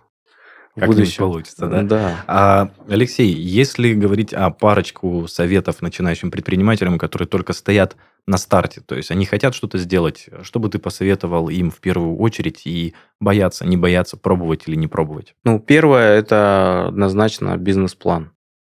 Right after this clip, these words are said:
Speaker 2: Если сами не умеете делать бизнес-план, обратитесь лучше к-, на старте к какому-то человеку, может быть, знакомому кому-то, то есть, э, надежному человеку, который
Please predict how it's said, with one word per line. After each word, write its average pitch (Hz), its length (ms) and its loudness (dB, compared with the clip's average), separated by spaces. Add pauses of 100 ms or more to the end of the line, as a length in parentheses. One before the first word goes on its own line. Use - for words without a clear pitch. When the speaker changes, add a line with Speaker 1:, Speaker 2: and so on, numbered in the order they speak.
(260)
Speaker 2:
Если 110 260 0
сами 131 300 0
не 113 140 4
умеете 107 360 2
делать 104 300 4
бизнес-план, 98 640 0
обратитесь 98 600 0
лучше 90 540 -2 (100)
к-, - 80 -20
на 98 160 -4
старте - 440 -2
к - 40 -20
какому-то 90 500 -6
человеку, 98 540 0
может 98 240 0
быть, 90 160 -2
знакомому 92 640 0
кому-то, 85 500 -12
то - 140 -12
есть, - 360 -14
э, 85 60 -12
надежному 90 680 -2
человеку, 90 440 -4
который 90 440 -4